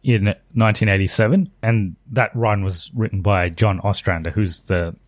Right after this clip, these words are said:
so th-, basically this comic book run inspired James Gunn to make this movie. So it's based off that. And over the years, there's been multiple changes to the Suicide Squad. So the original Amanda, it's called Amanda Waller's Squad,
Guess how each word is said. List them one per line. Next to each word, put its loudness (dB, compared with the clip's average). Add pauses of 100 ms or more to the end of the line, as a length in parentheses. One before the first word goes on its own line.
so 2
th-, -4
basically -4
this 0
comic -2
book -2
run -2
inspired -2 (280)
James 0
Gunn 0
to -8
make -2
this -6
movie. -6
So -2
it's -4
based 0
off -4
that. -2 (680)
And 0
over 2
the 0
years, -2
there's -2
been 0
multiple 0
changes 0
to 0
the 0
Suicide 0
Squad. -2
So 0 (320)
the -2
original 0
Amanda, 0 (120)
it's -8
called 0
Amanda -2
Waller's 0
Squad, -4